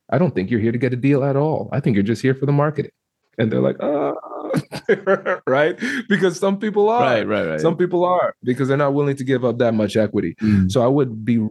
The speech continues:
Speaker 1: really, really clear in the definition of my parameters of success
Speaker 2: Right.
Speaker 1: if I was going on Shark Tank. What would it take to be successful? 'Cause I thought about it. I thought about it for a long time. Like, should I take that shot? I think we could,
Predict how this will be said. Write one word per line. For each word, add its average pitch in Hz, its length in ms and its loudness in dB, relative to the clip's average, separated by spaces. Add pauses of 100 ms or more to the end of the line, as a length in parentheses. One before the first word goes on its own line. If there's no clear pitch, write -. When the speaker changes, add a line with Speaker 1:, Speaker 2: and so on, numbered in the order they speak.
Speaker 1:
really, 120 260 2
really 110 280 2
clear 107 560 0 (200)
in 101 280 4
the 98 80 -2
definition 98 760 0
of 87 160 -2
my 98 180 2
parameters 95 680 0
of 85 100 -6
success - 480 -4
Speaker 2:
Right. - 140 -2
Speaker 1:
if 95 140 -2
I 82 80 2
was 80 140 -2
going 82 380 -2
on 82 280 -6 (100)
Shark - 340 -2
Tank. - 240 -8
What 104 340 0
would 107 140 -2
it 98 140 -2
take 80 320 -2
to - 100 -8
be 85 140 -2
successful? - 520 -10
'Cause - 120 -4
I 302 100 2
thought - 220 0
about 80 240 -4
it. - 80 -6
I 123 80 -4
thought 160 160 -2
about 104 180 -2
it 78 80 -4
for 95 140 -2
a 82 40 -2
long 110 280 0
time. 98 320 -2
Like, 80 160 -4 (100)
should - 160 -4
I 120 80 0
take 120 200 -2
that 110 140 0
shot? 107 300 -2
I 98 40 0
think 113 180 -2
we 80 80 -8
could, 110 320 0